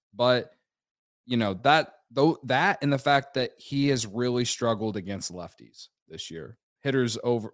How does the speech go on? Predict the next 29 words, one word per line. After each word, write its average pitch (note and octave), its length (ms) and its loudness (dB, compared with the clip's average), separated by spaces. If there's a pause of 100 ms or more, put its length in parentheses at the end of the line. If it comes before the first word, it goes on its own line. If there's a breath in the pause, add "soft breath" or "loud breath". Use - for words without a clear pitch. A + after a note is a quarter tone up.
(100)
are A2+ 100 -2
hitting A2 260 0
over A2 220 0
three A2 220 -4
hundred, A2+ 340 0
like, A2 200 -4
left-handed A#2+ 420 0
hitters G#2+ 260 -2
are F#2+ 60 -6
hitting G2+ 260 -4
well A2 140 0
over G#2+ 180 0
three G#2 220 -6
hundred G2+ 220 -4
against G2+ 340 -6
him, G2+ 200 -4 (260)
slugging G#2+ 500 0
over G#2 240 0
six - 260 -4
hundred, G2 380 -4
have G#2 140 -2
an G2+ 60 0
on G2 200 -2
base F#2 260 -4
over F#2 180 -6
four F#2+ 260 -6
hundred F2 200 -8
as E2 60 -8
well. F2+ 120 -8